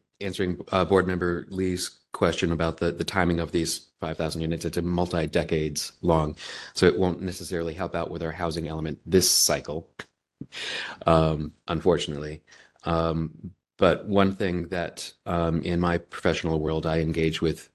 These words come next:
with people across the city, and one thing that I have been hearing is that affordable housing in other neighborhoods, not necessarily in a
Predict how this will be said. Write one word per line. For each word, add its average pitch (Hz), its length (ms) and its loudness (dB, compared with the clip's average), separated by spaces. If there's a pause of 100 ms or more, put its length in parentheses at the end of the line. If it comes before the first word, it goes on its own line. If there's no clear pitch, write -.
(360)
with 82 420 2
people 80 500 -2
across 82 480 -4
the 80 140 -6
city, 80 420 0 (460)
and 82 420 -6
one 87 240 -2
thing 85 240 -2
that 85 280 -6 (360)
I 90 180 0
have 90 240 -4
been 82 140 -2
hearing 80 480 -2
is 80 400 -2
that 80 240 -4
affordable 87 480 4
housing 82 500 -2
in 80 520 -6 (560)
other 95 320 8
neighborhoods, 87 880 -4 (200)
not 87 480 -2 (440)
necessarily 87 640 -2
in 82 560 -4 (680)
a 80 260 0